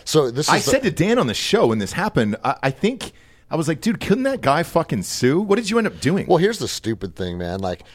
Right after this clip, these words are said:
Speaker 1: so I was on Fox News, and everybody was, like, oh, trying to get an interview. And at the time, I remember I was on Fox News, and one of their lawyers is like, "We're gonna sue him for this, and we're gonna sue him for that, and they're going down. They violated your constitutional rights, blah, blah, blah."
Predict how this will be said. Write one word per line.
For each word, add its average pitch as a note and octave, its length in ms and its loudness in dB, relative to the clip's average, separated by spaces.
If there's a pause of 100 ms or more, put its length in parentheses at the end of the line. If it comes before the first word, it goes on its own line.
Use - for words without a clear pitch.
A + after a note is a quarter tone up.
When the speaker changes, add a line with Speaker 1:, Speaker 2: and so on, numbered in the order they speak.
Speaker 1:
so B2 200 -2
I C3+ 120 2
was C#3+ 140 0
on A2+ 140 -2
Fox - 440 -6
News, F#2 440 -6
and G2+ 100 -4
everybody A2 400 0
was, G2 240 -4
like, F#2 260 -2
oh, E2+ 220 -8
trying F#2 180 -4
to F#2+ 60 -6
get F#2 180 -6
an F#2 100 -6
interview. F#2 500 -4 (360)
And G#2 220 -4
at A2+ 160 -4
the F#2+ 80 -6
time, F#2 640 -6 (240)
I - 40 -6
remember A2+ 280 0
I A#2+ 80 2
was A2 120 -2
on A2+ 180 -2
Fox G#2 340 -6
News, G2 220 -4
and E2+ 80 -8
one F#2 120 -6
of F#2+ 80 -6
their E2+ 120 -4
lawyers F2 420 -4
is D2+ 120 -10
like, D#2+ 200 -10 (340)
"We're F3+ 140 -2
gonna C#3 160 -6
sue D3+ 240 -2
him B2+ 80 -6
for A2+ 140 -6
this, D#3+ 320 -2
and D3 100 -4
we're E3 80 -2
gonna D3 120 -4
sue D3+ 220 -4
him C#3 60 -4
for B2 160 -6
that, C#3+ 380 -2
and A#2 120 -8 (240)
they're E3 160 0
going C#3+ 280 -2
down. C3+ 340 -2
They E3 100 0
violated C3+ 640 -4
your A#2 80 -2
constitutional B2+ 720 -4
rights, B2 320 0
blah, C3+ 240 -2
blah, C3 160 0
blah." A2+ 320 0